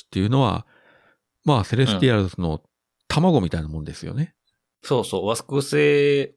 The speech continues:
Speaker 2: を、まあ、糧にして生まれるんですよね、セレスティアルズは。
Speaker 1: まあ、迷惑な話だけれども。
Speaker 2: うん。
Speaker 1: まあ、言ってみればほとんど神様みたいな存在だから、
Speaker 2: うん。
Speaker 1: あっちから見たらもう人間だろうが、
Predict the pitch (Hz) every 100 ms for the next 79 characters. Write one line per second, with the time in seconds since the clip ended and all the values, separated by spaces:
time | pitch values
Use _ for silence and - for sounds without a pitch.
0 | _ 202 202 113 - _ _ _ 123 98
1 | - 127 117 101 90 - 120 98 95 90
2 | 80 80 95 117 - 87 - - 85 80
3 | 90 95 82 - _ _ _ _ _ 92
4 | 92 127 110 - 85 80 95 95 95 82
5 | 82 78 78 80 95 95 - _ _ 92
6 | 92 85 82 - _ _ _ _ _ 104
7 | 135 127 90 - 131 156 151 87 98 113
8 | 147 107 - 127 147 127 92 87 90 82
9 | 78 - 92 90 92 85 82 82 80 78
10 | 80 - _ _ - 92 90 87 156 123
11 | 98 - 87 85 92 104 87 78 78 -
12 | 107 101 107 113 113 110 98 87 80 76
13 | 76